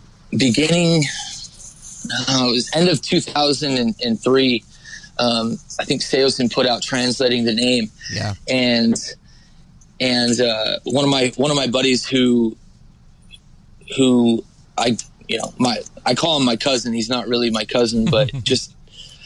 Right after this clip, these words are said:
Speaker 1: lifelong, lifelong friends due to my parents, you know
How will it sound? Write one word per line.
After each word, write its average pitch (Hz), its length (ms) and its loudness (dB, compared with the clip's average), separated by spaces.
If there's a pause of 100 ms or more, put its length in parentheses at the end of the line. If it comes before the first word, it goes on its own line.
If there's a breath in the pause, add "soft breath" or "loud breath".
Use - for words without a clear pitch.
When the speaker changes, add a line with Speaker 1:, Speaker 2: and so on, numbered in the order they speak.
(220 loud breath)
Speaker 1:
lifelong, 127 840 0 (100)
lifelong 127 520 0
friends 123 440 -2 (260)
due 127 180 2
to 123 60 4
my 117 180 0
parents, 123 600 -2
you 120 100 -2
know 110 220 -4